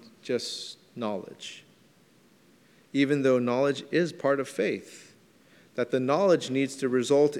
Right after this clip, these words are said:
in action. So faith includes knowledge, trust, and action. And so how do we come to faith in Jesus, we gain knowledge about Jesus. It in-, it involves our mind. It involves thinking.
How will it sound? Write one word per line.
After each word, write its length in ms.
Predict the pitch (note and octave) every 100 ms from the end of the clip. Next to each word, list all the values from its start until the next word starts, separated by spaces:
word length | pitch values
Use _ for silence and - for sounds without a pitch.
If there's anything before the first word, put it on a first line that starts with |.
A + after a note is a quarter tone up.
| -
in 360 | C3 B2 A#2+ -
action. 640 | C3 C3 C3 - A2 G2 G2 - _ _ _ _ _ _ -
So 160 | - D3
faith 460 | F3+ F3 F3 -
includes 1000 | D#3 C#3 - - F#3+ E3 C#3 C3 B2 -
knowledge, 800 | B2+ B2 B2 C3 C#3 D#3 - - -
trust, 580 | - - B2+ C3 - - - -
and 360 | C#3 C#3 A#2+ -
action. 540 | B2+ C3+ - A#2 A2+
And 120 | A2+
so 140 | - B2
how 240 | - E3+
do 160 | E3+ C3+
we 720 | B2 D#3+ D3 C3 B2 D3 E3 - - _
come 240 | - C#3 C#3
to 80 | B2+
faith 300 | C3+ C3 C3
in 120 | B2
Jesus, 760 | C3 D#3+ G#2+ G2 F#2+ - - - _ _ _ _ _ _ _
we 120 | B2+
gain 460 | A#2 B2+ C#3+ C#3+ B2+
knowledge 600 | C#3 G#3 G#3+ A#2+ G#2 A2+
about 300 | G#2+ G#2 A2
Jesus. 680 | G#2+ G2+ F#2+ C3 D3+ - -
It 120 | C3 B2+
in-, 220 | B2+ B2
it 160 | C3 A#2+
involves 540 | B2 A2+ C#3+ F3+ C3+
our 100 | A#2
mind. 360 | A2 G#2+ A#2+ C3+
It 120 | B2
involves 540 | A2+ A2 C3+ F#3+ -
thinking. 580 | - A2 G2+ A2 C3+